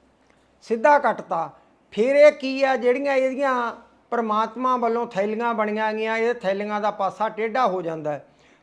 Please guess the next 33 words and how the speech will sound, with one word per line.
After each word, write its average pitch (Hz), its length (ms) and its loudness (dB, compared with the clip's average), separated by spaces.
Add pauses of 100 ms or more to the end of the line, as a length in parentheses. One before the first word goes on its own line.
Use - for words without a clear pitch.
ਜਿਹੜਾ 240 220 6
ਆਹ 247 300 4
ਨਿੰਬੂ 277 340 0
ਆਪਾਂ 262 220 0
ਕੱਟਿਆ 254 380 -2
ਸੀ, 247 260 -8 (360)
ਉਹ 269 180 6
ਸਾਰੀਆਂ 269 520 4
ਜਿੰਨੀਆਂ 240 400 0
ਹਿੱਸੇ 254 300 0
ਹੁੰਦੇ 220 320 0
ਆ, 226 60 2
ਉਹ 240 180 2
ਸਾਰੇ 247 300 4
ਹਿੱਸੇ 247 260 0
ਕੱਟੇ 226 360 -2
ਗਏ। 220 260 2 (520)
ਤੇ 233 60 0
ਉਹਨੇ 269 340 4
ਕੀ 254 180 -6
ਕਰਨਾ 233 320 2
ਹੈਗਾ, 220 340 2
ਬਿਲਕੁਲ 233 760 0 (360)
ਇਹਨੇ 254 300 2
ਨਿੰਬੂ 226 400 -2
ਨੇ 220 220 -4 (260)
ਹੱਥ 214 280 0
ਦੇ 226 200 2
ਨਾਲ 214 300 2
ਐਂ 226 220 2
ਨੁੱਚੜ 190 340 -6
ਜਾਣਾ 151 260 -8
ਹੈ। 123 100 -16